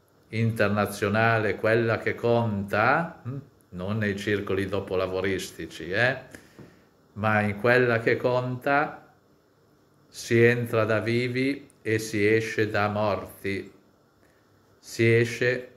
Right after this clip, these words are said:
mm, orizzontali,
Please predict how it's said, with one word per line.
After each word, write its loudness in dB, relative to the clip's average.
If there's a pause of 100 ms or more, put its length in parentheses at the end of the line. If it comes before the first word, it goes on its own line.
mm, -8 (4000)
orizzontali, 2